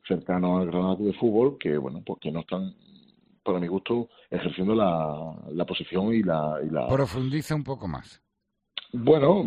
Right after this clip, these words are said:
Speaker 1: eh, Jorge, yo creo que, mira, ayer hubo una manifestación en la, una concentración a la entrada del, antes del partido, una hora antes del partido, fomentada por Unión Granaderista, como tú bien sabes, a la que asistieron unas mil quinientas personas aproximadamente, mil trescientas, mil quinientas personas aproximadamente,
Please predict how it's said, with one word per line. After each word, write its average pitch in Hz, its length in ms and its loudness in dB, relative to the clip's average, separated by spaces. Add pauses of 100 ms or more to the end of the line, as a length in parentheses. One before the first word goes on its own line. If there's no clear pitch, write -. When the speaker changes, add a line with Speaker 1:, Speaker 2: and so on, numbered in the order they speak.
Speaker 1:
eh, 92 340 6
Jorge, 123 360 2
yo 98 140 4
creo 110 160 2
que, 113 160 6
mira, 107 280 4
ayer 98 240 4
hubo 127 200 6
una 113 260 2
manifestación 110 600 0
en 90 120 2
la, 82 200 4
una 90 280 -2
concentración 95 680 -4 (380)
a 76 100 2
la 78 80 4
entrada 90 360 4
del, 80 760 2 (100)
antes 98 220 0
del 87 120 2
partido, 104 280 2
una 85 120 2
hora 82 120 4
antes 82 140 0
del 87 80 0
partido, 131 400 4
fomentada 92 480 0
por - 180 -4
Unión 90 280 -6
Granaderista, 98 580 0
como 104 140 -8
tú 98 100 -6
bien 98 180 -8
sabes, 120 300 6 (460)
a 95 80 6
la 92 100 8
que 87 80 -2
asistieron 98 420 2
unas 92 180 2
mil 104 180 0
quinientas 107 420 2
personas 139 360 0
aproximadamente, 127 580 0
mil 120 120 -8
trescientas, 123 460 -2
mil 98 100 -10
quinientas 98 280 -8
personas 117 320 -6
aproximadamente, 135 680 -2